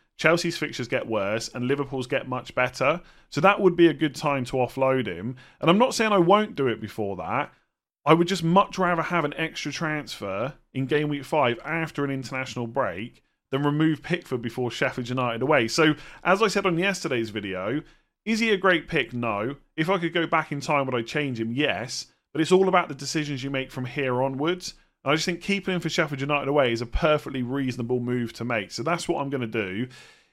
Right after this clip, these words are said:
In terms of the defence, I don't think it's looking great this week, 'cause I think Estupiñán could concede, maybe Udogie as well. I think Chilwell is definitely the best option, but I don't think there's too many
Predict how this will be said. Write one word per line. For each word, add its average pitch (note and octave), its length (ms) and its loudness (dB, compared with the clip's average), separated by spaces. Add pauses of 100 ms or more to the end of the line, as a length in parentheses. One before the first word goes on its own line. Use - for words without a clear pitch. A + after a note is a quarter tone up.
(100)
In F#3 100 0
terms C4 300 2
of B3 60 -4
the B3+ 40 -4
defence, F#3 500 0
I F3+ 120 2
don't A#3+ 160 0
think A#3+ 260 -4
it's - 460 -4 (520)
looking F3+ 360 2
great D#3+ 380 4
this A#2 200 -6
week, A#2 180 -2
'cause C3+ 100 -8
I C#3+ 40 -4
think D3+ 140 -4
Estupiñán D3+ 760 -4
could B2+ 200 -6
concede, B2+ 580 -4 (240)
maybe E3 440 2
Udogie B2+ 420 0
as A2+ 120 -2
well. A2 500 -2 (160)
I C3+ 100 2
think C#3+ 140 0
Chilwell D#3+ 380 4
is B2+ 80 0
definitely B2+ 380 0
the A#2 80 -4
best A#2+ 260 -2
option, A2 560 -2 (240)
but C#3+ 100 0
I E3 60 6
don't A3 260 4
think B3 140 -2
there's G#3+ 140 -4
too G#3 260 -2
many E3 460 0